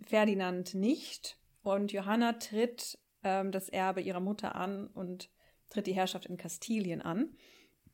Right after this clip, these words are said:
Und zwar schon vierzehnhundertsiebenundneunzig, also ein Jahr, nachdem sie Philipp geheiratet hat.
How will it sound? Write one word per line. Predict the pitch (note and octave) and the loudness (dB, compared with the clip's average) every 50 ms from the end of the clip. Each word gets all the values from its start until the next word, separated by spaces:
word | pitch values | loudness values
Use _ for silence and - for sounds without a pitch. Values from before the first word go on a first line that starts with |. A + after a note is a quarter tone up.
| _ _ _ _ _ _ _ _ | _ _ _ _ _ _ _ _
Und | G#3 G#3 G#3 G#3 G#3+ G#3+ G#3+ | 4 4 6 6 6 4 2
zwar | - - F#3+ F#3+ G3 G#3 | 2 2 4 6 6 4
schon | G#3 - G#3+ G#3 G3+ | 4 2 0 0 0
vierzehnhundertsiebenundneunzig, | - A3 G#3+ A3 - G3 G3 G3 F#3+ F#3 F#3 - - F#3+ G3 G#3 G#3 F#3+ F3+ F3+ F3 F3 F3+ F#3+ G3 F#3+ F#3+ - D#3+ - | 0 -2 -2 -2 -4 -4 -2 -2 -2 -4 -6 -8 -8 -4 -2 -2 -2 -2 -2 -4 -4 -4 -2 -4 -4 -4 -6 -8 -8 -4
also | - E3+ E3+ F3+ | -4 -4 -4 -2
ein | - F3+ F#3 G#3 G#3+ G3 | 0 2 4 4 4 4
Jahr, | F#3 F#3 F#3+ G#3 A3 | 4 4 4 4 4
nachdem | G#3 F#3 - - - F#3+ G3+ G#3+ | 2 0 -4 -4 -2 2 2 2
sie | G#3 G3+ F#3 | 2 0 -4
Philipp | F#3 - G#3+ G3 F#3+ F#3 - | -4 -2 -2 -2 -2 -4 -4
geheiratet | - E3+ E3+ D#3+ E3 E3 E3+ - - E3+ D#3+ - | -6 -4 -4 -4 -4 -4 -6 -8 -8 -8 -10 -8
hat. | - - - - | -10 -10 -10 -12